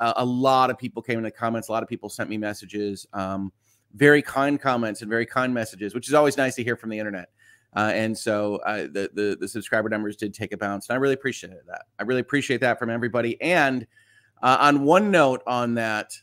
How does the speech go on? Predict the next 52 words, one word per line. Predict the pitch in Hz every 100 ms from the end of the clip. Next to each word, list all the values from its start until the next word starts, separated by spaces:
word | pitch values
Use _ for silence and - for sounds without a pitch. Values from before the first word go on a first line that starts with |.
| _ -
um, | 113 113 113 107 -
one | 127 170
thing | 185
that | 160
I | 131
didn't | 139 127
realize | 127 151 123 104 98
while | 117
I | 117
was | 110 98
doing | 127 151
it | 107
yesterday, | 90 98 - 101 95
because | 110 107
I |
really | 107 139
wasn't | 123 123 117
anticipating | 107 120 113 120 107 107
maybe | 107 107
even | 107 104
putting | 113 107
up | 104
a | 101
video | 101 95 95
at |
all, | 104 151 123 92 - _ _ _
'cause | 156 135 127 - - _ 156
Hangouts | 151 143
and | 135
Headlines, | 127 120 117
Weekend | 131 131 120
Wednesday. | 113 110 110 104 - _ -
I'm | 160
very | 151 170 127
bad | 139 135
at | 123
having | 113 139 131
a | 131
Weekend | 131 135 120
Wednesday. | 120 117 120 113
I |
think | 110 110
I've | 107
actually | 107 - 107
streamed | - 107 101
for, | -
like, | 98 - _
ten | - 110
or | 110
eleven | 104 104 107
hours | 120 147 143 131
now | 139 131